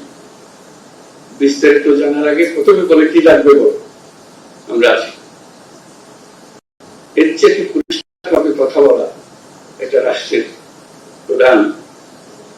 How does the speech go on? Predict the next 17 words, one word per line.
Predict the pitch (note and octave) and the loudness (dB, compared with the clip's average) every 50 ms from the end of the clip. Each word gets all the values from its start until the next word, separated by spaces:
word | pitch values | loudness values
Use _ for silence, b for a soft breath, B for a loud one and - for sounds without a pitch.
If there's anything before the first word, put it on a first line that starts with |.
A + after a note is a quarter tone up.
| - - - - - - - - - - - - - - - - - - | -20 -20 -20 -20 -20 -20 -20 -20 -20 -20 -20 -20 -20 -20 -20 -20 -20 -20
কিংবা | - - - - - - - - - - - - | -16 -10 -6 -6 -6 -6 -8 -12 -16 -18 -12 -6
প্রধান | - - - - A#2 A2 | -6 -4 -2 -2 -2 0
নির্বাহী | G#2+ - A2 A2 A#2+ B2 B2+ B2 A#2 - - - - - - - - - - - - - - - - - - - - - - - - - - - - - - | 0 -2 -2 -2 -4 -6 -6 -6 -10 -16 -18 -20 -20 -20 -20 -20 -20 -20 -20 -20 -20 -20 -20 -20 -20 -20 -20 -20 -20 -20 -20 -20 -20 -20 -20 -20 -20 -16 -12
আর | D#3 D#3 - - | -12 -12 -10 -10
কি | F#3+ F3+ - | -8 -6 -6
হবে? | - - - - - - - - - - - - - - - - - - - - - - - - - - - - - - - - - - - - - - - - B2 | -6 -8 -10 -20 -20 -20 -20 -20 -20 -20 -20 -20 -20 -20 -20 -20 -20 -20 -20 -20 -20 -20 -20 -20 -20 -20 -20 -20 -20 -20 -20 -20 -20 -20 -20 -20 -20 -20 -8 -2 0
এবং | C#3 D#3+ E3 - E3+ | 2 2 2 2 2
তারা | E3+ E3 F3+ F#3+ | 0 2 2 4
এই | F#3 E3 | 2 2
পর্যন্ত | D#3+ E3+ D#3 D3+ - E3+ F3 F3+ F3+ G3 | 2 2 0 0 -2 -4 -4 -4 -4 -6
সেটা | - - E3 D#3+ F3 F3 - - - - - - - - - - - - - - - - - - - - - - - D3 | -6 -4 -4 -4 -2 -4 -4 -4 -8 -16 -20 -20 -20 -20 -20 -20 -20 -20 -20 -20 -20 -20 -20 -20 -20 -20 -20 -14 -4 2
মেনে | D3+ D#3+ E3+ E3+ F3 - - | 4 6 8 8 6 6 4
গিয়েছে | D3+ C#3+ C#3+ - - - | 4 2 2 2 2 0
এবং | - - - D4+ - | 0 2 0 0 0
চল-, | G4+ - - - - | 0 0 0 0 -2
চালাচ্ছে | - D3+ D#3 D#3 - - - - | 0 2 2 2 2 0 0 0
এবং | - - - D#3+ | 0 2 2 0